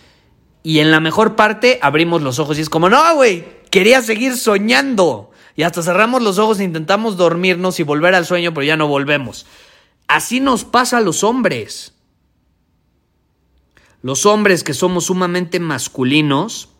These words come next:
eh, tenemos una modalidad bien definida a la vez. E-, es como,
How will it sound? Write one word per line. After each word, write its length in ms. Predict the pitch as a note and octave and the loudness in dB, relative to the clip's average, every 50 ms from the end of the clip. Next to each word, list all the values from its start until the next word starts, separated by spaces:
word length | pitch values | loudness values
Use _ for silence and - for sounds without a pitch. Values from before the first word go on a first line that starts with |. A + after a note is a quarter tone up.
| _ _ _ _ _ _ _ _ _ _ _ _ _ _ _ _ - | _ _ _ _ _ _ _ _ _ _ _ _ _ _ _ _ -14
eh, 260 | B2 A2+ G#2 - - _ | -14 -14 -14 -16 -18 _
tenemos 460 | - B2 B2+ D3 D#3 E3+ F3 E3+ - F3+ | -10 -6 -4 -2 0 0 0 -2 0 0
una 160 | F3+ F3+ F3 | 0 0 0
modalidad 580 | E3 D3 C#3 C3 B2 B2+ C3 C#3+ D#3 D#3 C#3 C#3+ | 0 0 0 0 0 0 2 2 0 0 -2 0
bien 260 | D#3+ E3 E3+ E3+ E3 | 0 0 2 2 0
definida 520 | D#3+ D3+ - - B2+ C3 C#3 D3 C#3+ D3+ | -2 -4 -6 -6 -4 -2 -2 0 0 0
a 20 | C#3 | 0
la 140 | B2+ C#3 C3 | 0 0 0
vez. 460 | C#3 C#3+ A#2+ - - - - - _ _ _ _ _ _ _ _ _ _ _ _ _ _ _ _ _ _ _ _ _ _ _ _ _ _ _ _ _ _ _ _ _ _ _ _ _ _ _ _ _ _ - | 0 -2 -2 -4 -8 -10 -12 -14 _ _ _ _ _ _ _ _ _ _ _ _ _ _ _ _ _ _ _ _ _ _ _ _ _ _ _ _ _ _ _ _ _ _ _ _ _ _ _ _ _ _ -6
E-, 140 | - F#3+ G3 | -4 -2 0
es 160 | G3 G3+ G3 - | 0 0 2 2
como, 460 | A3 A#3 A#3 A#3 A3 G3+ D#3 - | 2 4 6 6 6 4 2 0